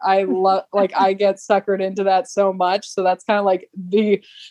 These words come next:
Speaker 1: the emotional anchor for me, <laughs> which, which doesn't, which might,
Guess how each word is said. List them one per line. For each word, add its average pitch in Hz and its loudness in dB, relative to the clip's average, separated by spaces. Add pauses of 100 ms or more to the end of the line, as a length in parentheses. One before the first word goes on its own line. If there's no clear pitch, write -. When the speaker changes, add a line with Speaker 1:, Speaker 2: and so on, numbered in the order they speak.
(100)
Speaker 1:
the 233 2
emotional 226 0
anchor 226 -2
for 202 -6
me, 202 -2
<laughs> - 2
which, 254 0 (300)
which - -2
doesn't, - 0 (600)
which 302 0
might, 320 0